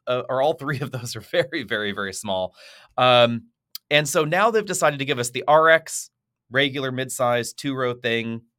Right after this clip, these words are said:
theoretically competing ostensibly with, uh, the B M W X five and G L E.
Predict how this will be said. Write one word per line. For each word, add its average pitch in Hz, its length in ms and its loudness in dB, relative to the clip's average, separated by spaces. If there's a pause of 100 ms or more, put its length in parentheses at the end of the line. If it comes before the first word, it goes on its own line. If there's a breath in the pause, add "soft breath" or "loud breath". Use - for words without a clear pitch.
(140)
theoretically 123 520 0
competing 110 440 -8
ostensibly 104 680 -6
with, 98 260 -8 (480 loud breath)
uh, 50 200 -10 (100)
the 98 220 -10
B 110 140 -8
M 104 100 -4
W 101 300 -4
X - 220 -8
five 98 340 -2
and 92 120 -10
G 98 160 -8
L 90 180 -6
E. 117 280 -6